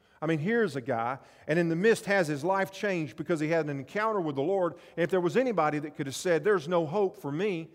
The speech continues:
it would have been Paul because of all the things that Paul had experienced and all the things that Paul had done that was wrong. I mean, all the persecutions, all the deaths that had happened as a result of his hand and his, you know, and, and, and his authority. And yet here is a guy that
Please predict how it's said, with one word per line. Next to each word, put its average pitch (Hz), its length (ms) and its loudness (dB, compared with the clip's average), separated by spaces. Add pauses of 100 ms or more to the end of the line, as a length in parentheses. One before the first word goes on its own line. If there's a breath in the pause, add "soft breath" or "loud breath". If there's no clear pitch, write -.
(260 soft breath)
it 175 80 0
would 170 80 2
have 151 80 -2
been 160 160 0
Paul 208 360 2
because 147 280 0
of 147 60 0
all 240 240 4
the 214 80 0
things 214 320 0
that 185 100 -6
Paul 220 300 2
had 143 100 -2
experienced 180 580 -4
and 151 80 -2
all 214 200 2
the 214 80 2
things 196 300 -2
that 156 100 -8
Paul 208 240 2
had 147 100 0
done 190 200 0
that 180 100 -6
was 143 160 -8
wrong. 190 340 0 (320 loud breath)
I 180 80 4
mean, 185 220 2
all 226 280 4
the 226 80 2
persecutions, 214 840 -4
all 233 340 6
the 196 120 2
deaths 160 340 4
that 165 160 -2
had 160 80 -4
happened 196 360 -2 (280 loud breath)
as 175 160 4
a 170 60 2
result 165 440 4
of 147 80 -2
his 214 220 4
hand 208 460 -2 (260 loud breath)
and 165 140 2
his, 190 360 2
you 185 140 0
know, 208 140 2
and, 160 100 0
and, 160 200 -2 (200)
and 143 140 -4
his 208 200 2
authority. 196 600 2 (1120)
And 165 140 0
yet 180 100 6
here 262 300 4
is 196 100 2
a 175 60 -2
guy 147 400 2
that 165 140 -2